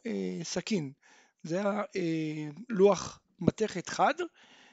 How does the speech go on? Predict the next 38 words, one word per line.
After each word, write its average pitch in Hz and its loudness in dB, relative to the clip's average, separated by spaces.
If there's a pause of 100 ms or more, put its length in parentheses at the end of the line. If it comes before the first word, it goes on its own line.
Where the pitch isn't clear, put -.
(120)
כן, 214 -4
מנחושת 160 0
או 143 -8
משהו 156 -10
כזה, 156 -2 (680)
ובעצם 190 -4
היו 285 -2
חותכים 311 -4
עם 285 -4
זה. 147 -4 (560)
אז, 156 -4
אה, 185 -2 (260)
יבוא 233 -2
לחתוך 277 -4
את 175 -6
הזקן 160 -4
שלו, 233 -2
משהו 170 -6
כזה. 143 -4 (760)
אז, 147 -6 (360)
אבל 151 2
אם 247 4
זה 208 4
מחובר 160 0
לכ-, 254 0
לכותל, 202 0
שאין 208 -2
את - -8
החשש 160 -2
הזה, 151 -4 (540)
אז 147 -2
פה 214 6
יש 190 2
מחלוקת. 160 -2
רבי 202 0
מתיר 208 -4
וחכמים 185 -6
מוסרים. 147 -6